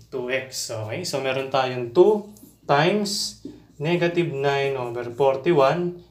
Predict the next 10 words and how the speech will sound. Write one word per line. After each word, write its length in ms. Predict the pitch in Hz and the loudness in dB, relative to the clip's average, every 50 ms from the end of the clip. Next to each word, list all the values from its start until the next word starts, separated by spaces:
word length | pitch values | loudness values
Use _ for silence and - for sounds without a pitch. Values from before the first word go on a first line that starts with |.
| _ _ | _ _
times 520 | - 170 165 165 170 180 190 180 - - - | 2 4 4 4 4 2 2 2 -2 -4 -2
positive 680 | - 156 143 143 143 - - 147 - 147 143 135 - | 2 4 4 4 4 2 -4 -6 -4 -4 -4 -4 -4
forty 680 | - 151 147 139 139 - - - 127 127 131 127 - - - - - - _ _ _ - - - | 2 4 4 4 4 2 -2 -8 -10 -10 -10 -12 -14 -18 -20 -20 -20 -20 _ _ _ -20 -14 -8
over 360 | 139 135 131 123 131 131 127 120 | -6 -6 -4 -4 -4 -4 -4 -2
forty-one. 840 | 123 135 127 120 117 117 135 135 135 135 123 117 113 113 - - - - _ _ - | -2 -2 -2 -2 -2 0 2 4 4 4 2 0 -2 -8 -8 -10 -14 -20 _ _ -2
Yun 280 | 160 165 175 175 175 175 | 4 6 6 6 6 6
ay 360 | 151 147 147 151 170 175 170 | 2 2 2 2 2 0 -2
equal 480 | 170 160 156 147 151 - 143 135 135 131 | 0 0 -2 -2 -2 0 0 0 0 0
sa 440 | - - 143 131 135 139 - - - _ _ _ _ _ _ - _ - | -2 0 0 0 0 -2 -6 -10 -18 _ _ _ _ _ _ -20 _ -8
negative 680 | 143 139 151 160 170 185 180 175 156 170 175 - - | -4 -2 -2 0 2 0 0 0 0 -2 -2 -2 -4